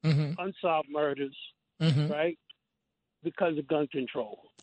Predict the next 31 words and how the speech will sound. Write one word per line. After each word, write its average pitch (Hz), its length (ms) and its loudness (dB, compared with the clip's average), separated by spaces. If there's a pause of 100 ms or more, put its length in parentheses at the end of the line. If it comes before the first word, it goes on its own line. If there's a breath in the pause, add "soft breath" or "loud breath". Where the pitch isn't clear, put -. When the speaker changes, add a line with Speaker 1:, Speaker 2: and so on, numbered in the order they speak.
Speaker 1:
Because 147 380 6
of 117 120 0
gun 107 180 -2
control. 107 480 -2
Okay, 175 260 4
I 170 60 4
got 175 340 2
you, 160 80 0
Jay. 143 340 0
I 139 120 -2
hear 165 220 2
you 160 220 2
and 147 100 0
your 147 120 2
point. 156 340 0
Stan 208 400 4
in 185 120 2
Forest 190 460 4
Hills. 190 420 4 (360 loud breath)
Good 202 160 6
morning, 208 380 6
Stan. 190 420 4
You're 185 220 4
on 185 140 4
Talk 180 280 6
Radio 170 340 4
seventy-seven 156 680 4
W 143 380 4
A 135 100 4
B 127 180 -2
C. 87 340 -6